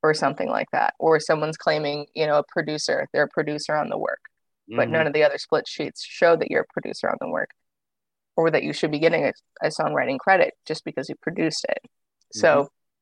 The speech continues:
Speaker 2: Mm-hmm.
Speaker 1: it, it's way more common than you think. Um, I could tell a million stories about Tupac songs or Biggie songs or whatever. Uh,
Speaker 2: Yeah.
Speaker 1: working at ascap, people calling and being like, "Yeah, well, I actually wrote the song. I was a co-writer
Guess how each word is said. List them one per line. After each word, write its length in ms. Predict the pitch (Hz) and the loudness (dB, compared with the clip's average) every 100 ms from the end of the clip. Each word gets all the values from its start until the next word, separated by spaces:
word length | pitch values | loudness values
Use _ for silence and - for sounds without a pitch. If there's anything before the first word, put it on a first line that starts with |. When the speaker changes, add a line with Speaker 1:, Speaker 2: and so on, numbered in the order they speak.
| _ 170 | _ 2
Speaker 2:
Mm-hmm. 160 | 165 | 2
Speaker 1:
it, 60 | - | 4
it's 480 | 170 - - - - - _ _ - | 4 4 -2 -14 -16 -20 _ _ -10
way 320 | 165 175 190 | 0 4 6
more 200 | 208 185 | 6 2
common 340 | 180 156 151 | 4 2 2
than 100 | 147 143 | -4 -6
you 100 | 147 | -6
think. 280 | - - - - _ _ _ _ _ - | -4 -4 -6 -14 _ _ _ _ _ 0
Um, 400 | 156 139 104 90 - _ _ _ _ _ _ _ - - | 4 4 2 -2 -12 _ _ _ _ _ _ _ -12 -2
I 80 | 175 | 0
could 140 | 180 | 2
tell 180 | 185 156 | 4 4
a 60 | 160 | 6
million 340 | 160 151 160 | 4 2 0
stories 400 | - 151 127 - | 0 0 0 -2
about 360 | - 147 147 - _ _ _ | -2 0 0 -2 _ _ _
Tupac 480 | - 175 175 160 - | -8 -6 0 -2 -2
songs 460 | - 165 160 160 160 | -4 -4 -4 -6 -6
or 60 | |
Biggie 280 | 156 160 160 | -2 -2 -2
songs 420 | - 180 156 160 165 | 0 0 0 -2 -2
or 100 | 160 | 0
whatever. 400 | 156 156 156 156 _ _ - _ - | 0 0 -2 -4 _ _ -20 _ -6
Uh, 40 | 160 | -2
Speaker 2:
Yeah. 40 | 156 | 0
Speaker 1:
working 320 | 156 151 160 | -2 -2 -4
at 60 | 151 | -2
ascap, 420 | 151 - 156 - | -2 -2 -4 -4
people 240 | 156 165 - | -10 -12 -4
calling 360 | 156 151 156 | -2 -2 -4
and 80 | 156 | -6
being 180 | 156 139 | -6 -2
like, 220 | 139 147 | -4 -2
"Yeah, 160 | 240 262 | 2 4
well, 120 | 240 | 6
I 120 | 190 185 | 6 6
actually 440 | 170 165 - 160 | 4 2 2 2
wrote 220 | 156 151 | 2 -2
the 60 | 170 | -6
song. 400 | - 151 143 143 | -4 -2 -2 -2
I 40 | |
was 160 | 147 151 | -6 -10
a 40 | |
co-writer 560 | - 151 151 143 - | -4 0 0 0 -2